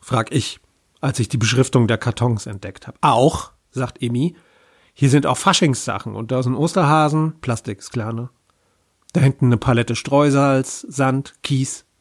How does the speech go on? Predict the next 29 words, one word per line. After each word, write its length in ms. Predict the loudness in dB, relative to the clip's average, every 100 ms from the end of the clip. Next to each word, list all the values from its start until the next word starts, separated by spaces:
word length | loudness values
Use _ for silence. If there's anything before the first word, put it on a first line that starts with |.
| _ _ _ _
Ich 140 | -4 2
mach 180 | 2 2
jetzt 160 | -4
das 140 | -4 -2
Licht 360 | -2 -4 -14
aus. 300 | -12 -12 -18 _ _ _ _ _ _ _ _ _ _ _ _ _ _ _
Dauert 280 | 4 6 4
vielleicht 440 | 4 4 2 -2
einen 80 | -2
Moment, 500 | -2 -2 -4 -6 -8
bis 160 | -8 -6
es 140 | -8
soweit 260 | -8 -8 -8
ist.“ 320 | -12 -14 -20 _ _ _ _ _ _ _ _ _ _ _ _ -20 _ _ _ -20 _ _ -20 -20 _ _ _ _ -8
Meine 220 | -2 0
Finger 440 | 0 2 2 2 0
ertasten 520 | -2 0 0 2 0
die 100 | 2
grobe 340 | 0 0 0
Bratwurst 840 | -2 -4 -4 -4 -6 -6 -6 -10 -20 _ _ _ _ _ _ _ _ _ 0
und 80 |
das 160 | 2 2
klebrige 480 | 4 4 6 4 4
Gefühl 340 | 2 4 4
gibt 220 | 4 2
mir 100 | 2
Sicherheit, 720 | 4 2 2 2 0 -4 -2
nicht 240 | 0 0 -2
nachzufragen. 800 | -4 -4 -14 -16 -16 -16 -18